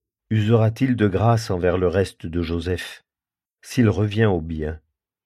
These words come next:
Ce même résidu est encore au chapitre quatre, verset onze, comme un tison sauvé d'un incendie. De même, au chapitre neuf, verset huit, en parlant des douze tribus, il dit :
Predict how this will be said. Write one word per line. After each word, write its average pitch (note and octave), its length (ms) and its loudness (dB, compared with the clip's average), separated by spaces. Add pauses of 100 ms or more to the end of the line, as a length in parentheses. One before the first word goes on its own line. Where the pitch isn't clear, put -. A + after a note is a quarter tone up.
(1120)
Ce - 160 -2
même C3+ 240 6
résidu A2+ 540 0
est B2+ 160 -2
encore A2+ 320 -2
au - 20 0
chapitre - 460 -8
quatre, A#2+ 260 -4
verset F2+ 320 -4
onze, A2 340 -2 (220)
comme F#2+ 200 -2
un F2 100 -2
tison A#2 640 -4
sauvé A#2 480 -2
d'un F2 220 -2
incendie. E2 640 -6 (1000)
De G2+ 120 0
même, C3+ 240 4
au A#2 40 2
chapitre A2 460 -6
neuf, A2+ 200 0
verset G#2 320 -4
huit, G#2 440 -6
en F#2 140 -4
parlant G2 400 0
des E2+ 140 -4
douze E2+ 260 -6
tribus, G#2 440 -2
il F#2 80 -2
dit : A2+ 260 -4